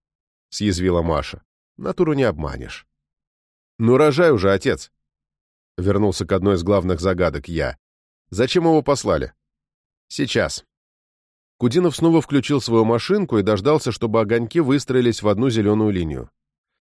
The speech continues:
«Индийская ядерная программа», коротко сказал он. «Ну, разумеется, не по производству электричества».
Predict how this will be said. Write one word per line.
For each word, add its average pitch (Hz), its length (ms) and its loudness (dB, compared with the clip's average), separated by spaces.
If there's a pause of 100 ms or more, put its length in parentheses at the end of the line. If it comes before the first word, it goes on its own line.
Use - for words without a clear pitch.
(280)
«Индийская 139 520 0
ядерная 123 440 2
программа», 80 600 -2 (800)
коротко 95 360 -2
сказал 87 380 -4
он. 65 220 -8 (280)
«Ну, 170 240 2
разумеется, 143 840 2
не 123 160 2
по 120 100 -4
производству 117 680 0
электричества». 92 800 -4